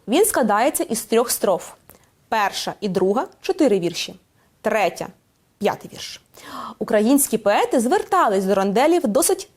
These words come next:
епізодично. Серед них Павло Тичина. У дві тисячі двадцять другому році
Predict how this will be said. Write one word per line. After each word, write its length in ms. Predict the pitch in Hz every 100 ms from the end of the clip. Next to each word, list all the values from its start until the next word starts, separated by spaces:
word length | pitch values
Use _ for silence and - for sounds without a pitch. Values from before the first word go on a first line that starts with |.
| -
епізодично. 760 | 508 508 302 240 147 - - 233
Серед 280 | - 302 294
них 260 | 359 - - _ _ _
Павло 320 | - 190 175 170
Тичина. 420 | - - 269 269 -
У 220 | 254 294
дві 200 | 226 233
тисячі 200 | 233 302
двадцять 180 | 220 -
другому 340 | 247 226 202
році 360 | 165 160 - 330